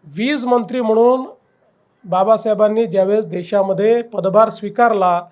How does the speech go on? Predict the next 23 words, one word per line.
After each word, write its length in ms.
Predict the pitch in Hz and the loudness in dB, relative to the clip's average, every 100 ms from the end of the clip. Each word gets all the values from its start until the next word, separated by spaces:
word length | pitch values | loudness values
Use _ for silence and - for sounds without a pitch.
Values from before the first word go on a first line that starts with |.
| _ _ _ _ _ _ _ - | _ _ _ _ _ _ _ -2
त्यावेळेस 220 | 220 220 | 0 0
त्यांनी 160 | 240 262 | -2 -2
पहिला 420 | 240 196 214 262 | 0 0 2 2
निर्णय 280 | 262 233 233 | 2 2 0
घेतला 480 | 185 185 170 160 160 _ _ _ _ _ _ - | -2 -6 -4 -4 -6 _ _ _ _ _ _ -8
की 80 | 233 | -8
संपूर्ण 640 | - 196 185 226 226 254 | -4 -6 -6 -4 0 2
भारतामध्ये 760 | 190 165 196 - 214 196 185 214 240 - | 2 -2 -2 2 0 0 0 0 -2 -2
एक 240 | 208 220 | -2 -2
राष्ट्रीय 540 | 175 170 165 - 226 233 | -2 -2 -2 -6 -4 -4
ग्रिड 320 | 165 254 269 262 | -2 -2 0 4
तयार 220 | 233 226 | 4 4
करायची, 600 | 214 196 180 185 170 160 165 _ _ _ _ _ | 2 0 0 -6 -10 -10 -14 _ _ _ _ _
भारताच्या 680 | 165 180 208 220 214 208 240 | -6 0 0 0 -2 0 -6
कुठल्याही 640 | 240 208 - 214 220 247 | -6 -10 -4 -2 0 -2
भागातनं, 680 | 208 190 185 208 214 208 156 - _ _ _ _ _ _ | -4 -2 2 0 2 2 2 -6 _ _ _ _ _ _
कुठल्याही 440 | 208 - 220 214 262 | -10 -6 -2 -2 -2
भागामध्ये 720 | 202 196 202 196 185 214 233 240 - _ _ _ _ | -2 0 0 0 2 2 2 0 -10 _ _ _ _
आपल्याला 340 | 185 202 208 214 | -10 -2 2 2
वीज 340 | 165 220 226 | 0 -6 -6
नेता 320 | 202 202 202 | -4 -2 6
आली 200 | 254 240 | 6 6
पाहिजे. 460 | 240 208 170 165 156 | 0 -2 -2 -6 -8